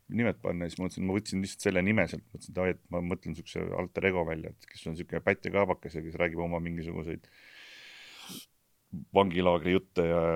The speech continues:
räppi ja, ja sellist asja, et, et, et ma arvan, see õnnestus nagu hästi. Ma tegin selle ka täitsa niimoodi, et lihtsalt mul oli nagu hunnik riime ja siis mul lihtsalt oli vaja need ära, ära kuidagi, äh,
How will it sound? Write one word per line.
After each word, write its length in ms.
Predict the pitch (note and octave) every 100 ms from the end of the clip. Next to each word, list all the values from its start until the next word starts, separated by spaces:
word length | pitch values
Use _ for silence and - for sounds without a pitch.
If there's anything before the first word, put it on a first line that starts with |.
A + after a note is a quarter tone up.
| E2+
räppi 360 | F2 F2+ - E2+
ja, 320 | D#2 D#2 D#2 - D#2+
ja 160 | E2 D#2+ D#2+
sellist 300 | D#2+ D#2 -
asja, 220 | - -
et, 140 | - -
et, 240 | - - -
et 60 | - F#2+
ma 140 | G2
arvan, 180 | G#2+ G2+
see 100 | A2
õnnestus 340 | A2 G2 - F#2+
nagu 280 | F2 F2+ F2 F2 - - -
hästi. 280 | - - E2+
Ma 140 | F2 A#2+
tegin 160 | B2
selle 160 | G#2 G2
ka 80 | G#2
täitsa 220 | G#2 - F#2+
niimoodi, 240 | F#2 E2
et 80 | D#2+
lihtsalt 220 | F#2+ -
mul 140 | F2+ G2
oli 140 | F#2
nagu 160 | D#2+ F2
hunnik 260 | G2+ E2+ -
riime 280 | F2+ D#2+ D#2
ja 60 |
siis 100 | D#2
mul 140 | E2 D#2+
lihtsalt 240 | - -
oli 100 | E2+
vaja 140 | F2 E2
need 140 | D#2+
ära, 140 | E2+ E2+ -
ära 200 | E2+ E2 D#2+ - -
kuidagi, 380 | E2+ E2 D#2 D#2 D2+ - - - - - C2+
äh, 540 | - - - - -